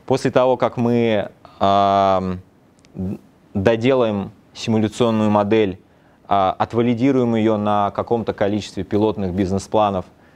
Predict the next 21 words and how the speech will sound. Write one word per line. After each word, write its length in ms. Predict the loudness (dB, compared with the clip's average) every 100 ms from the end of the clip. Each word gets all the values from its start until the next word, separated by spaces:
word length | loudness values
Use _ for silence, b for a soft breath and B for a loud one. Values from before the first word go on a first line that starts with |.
| b b -10
и 100 | -2
потом 440 | -2 0 0 0
на 260 | 0 0 2
большом 440 | 0 0 -2 -2
количестве 480 | -2 -2 -4 -6 -2
непилотных 600 | -2 0 0 0 -2 -4
бизнес-планов, 720 | -2 0 -2 0 0 0 -4 -10 b b b b b -2
а, 440 | 0 2 2 0 -2
мы 140 | 0
на 100 | 0
самом 240 | 0 0
деле 180 | 2 0
сделаем 400 | 0 0 0 0
этот 240 | -2 -6 -10 -4
продукт 380 | -2 0 -2 -2
открытым 520 | -4 -2 -4 -4 -2
для, 400 | 0 0 0 -4
а, 520 | -6 -2 0 0 -2 -4 -10 -12 -14 -20 _ -20 _ -10
д-, 140 | -10 -8
для 240 | -2 0
рынка. 380 | 2 -2 -4 -14